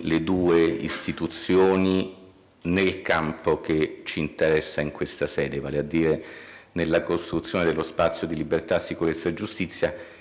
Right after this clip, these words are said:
in particolare per quanto riguarda la materia penale.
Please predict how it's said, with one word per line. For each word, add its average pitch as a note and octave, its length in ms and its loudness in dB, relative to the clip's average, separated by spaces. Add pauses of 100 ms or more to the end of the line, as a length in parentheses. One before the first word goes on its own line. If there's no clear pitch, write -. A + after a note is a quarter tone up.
in E2 220 -4
particolare E2 840 2
per D#2 180 -2
quanto D#2 420 -4
riguarda D2+ 800 0
la D#2+ 100 0
materia D2+ 420 -2
penale. C#2+ 520 -8